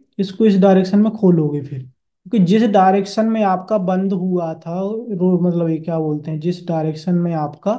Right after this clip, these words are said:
अ, जिस डायरेक्शन में आपका फोल्ड हुआ था उसकी अपोजिट डायरेक्शन में अनफोल्ड होगा। ओके, उसके अपोजिट डायरेक्शन में अनफोल्ड होगा, तो अब अनफोल्ड होगा तो क्या बन जाएगा आपका, ऐसे बन जाएगा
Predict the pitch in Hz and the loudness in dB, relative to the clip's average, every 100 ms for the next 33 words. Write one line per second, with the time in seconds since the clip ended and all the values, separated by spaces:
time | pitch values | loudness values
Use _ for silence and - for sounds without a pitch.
0 | - _ _ _ _ _ _ _ 156 147 | -6 _ _ _ _ _ _ _ -8 -8
1 | 143 147 147 135 131 _ _ - 165 170 | -6 -6 -4 -6 -10 _ _ -4 -2 0
2 | 180 180 185 190 202 190 185 202 - 190 | 4 6 6 4 4 4 2 -2 4 6
3 | 190 185 165 160 202 208 196 - 202 175 | 6 6 4 0 -2 -4 -6 -4 -2 -2
4 | 180 175 180 170 170 165 165 190 196 185 | -2 -2 -2 -2 -4 -6 -6 -4 -2 -2
5 | 175 175 180 165 143 143 135 131 _ _ | -4 -2 -2 -2 -6 -10 -14 -20 _ _
6 | _ _ _ - 170 220 185 165 165 - | _ _ _ -8 -4 0 2 2 -2 -6
7 | - 208 196 - 175 175 190 175 170 165 | 0 2 2 2 4 4 4 2 2 2
8 | 165 185 180 175 165 165 170 160 147 160 | 0 0 2 2 0 -4 -4 -2 -4 -6
9 | 220 - _ _ _ 190 180 180 180 180 | -10 -14 _ _ _ 0 4 6 6 6
10 | 170 165 180 180 180 165 165 160 156 180 | 6 4 2 2 -2 -2 -2 -4 -4 -4
11 | 185 175 - 175 165 180 160 143 135 131 | -6 -6 -2 0 0 -2 -2 -4 -6 -6
12 | 127 127 | -6 -8